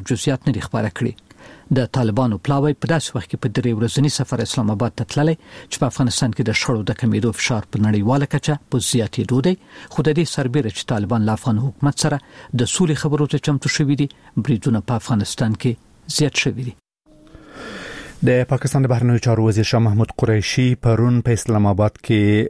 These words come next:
Speaker 2: اه، په یوه خبري غونډه کې وویل چې له دوحې ورغلي د طالبانو پلاوي ته یې ویلي چې په افغانستان کې د تاوتریخوالي کم شي، خو هغه دا هم ویلي چې دغه ژمنه باید یوازې طالبان نه د جګ-، بلکې د جګړې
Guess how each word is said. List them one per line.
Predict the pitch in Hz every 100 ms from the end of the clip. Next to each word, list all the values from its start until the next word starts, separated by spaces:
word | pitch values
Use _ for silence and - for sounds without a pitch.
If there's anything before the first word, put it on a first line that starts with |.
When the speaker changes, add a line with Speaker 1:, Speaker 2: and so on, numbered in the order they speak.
| -
Speaker 2:
اه، | 113
په | 101 113
یوه | 101 98
خبري | 95 104 98
غونډه | 95 98 98
کې | -
وویل | 110 104 110 98
چې | -
له | 104 104 98
دوحې | 92 101 92 110
ورغلي | 127 104 98 90 104 107
د | 101
طالبانو | 107 95 101 101 101
پلاوي | - 104 101
ته | - 101
یې |
ویلي | 95 98 104 113
چې | -
په | 107
افغانستان | 101 92 107 95
کې | -
د | 98
تاوتریخوالي | 101 90 95 98 92 90 90 -
کم | 101 87
شي، | -
خو | 117 151 - - - - - -
هغه | 98
دا | 95 117
هم | 120 135
ویلي | 123 123 123
چې | 120
دغه | 107 113 110
ژمنه | 98 104 117 113
باید | 107 110
یوازې | 101 104 127
طالبان | 101 101 92 95 101 92 95
نه | 101 127
د | 135
جګ-، | 127 107 98 -
بلکې | 104 -
د | 98
جګړې | 90 92 87 101